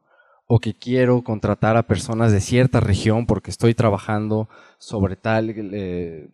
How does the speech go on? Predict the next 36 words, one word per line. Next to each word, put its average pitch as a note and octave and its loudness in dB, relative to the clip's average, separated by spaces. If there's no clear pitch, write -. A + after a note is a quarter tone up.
cosa, G2 -2
¿no? E2+ -10
O C3 2
qué, B2+ -4
qué C#3 0
tal C#3 2
que A#2 -10
quiero A#2+ 2
contratar G#2+ -2
a, F#2+ -2
a, E2+ -6
a, E2 -10
a G#2+ -2
puros B2+ 6
extranjeros. G#2+ 0
Eric A2 4
lo G2+ 4
mencionaba, G2+ -2
eh, F2+ 0
en F2+ -4
los F2+ -2
cortes G#2 -2
del F#2 -8
programa F#2+ -6
pasado, F#2+ -2
¿no? G2+ -4
Sí, A2+ -6
no B2 2
discriminar G#2 -2
por G2+ -4
raza, G#2 -2
pero G2+ 2
por G#2 0
nacionalidad F#2 -4
sí, A2 -10
¿no? F#2+ -14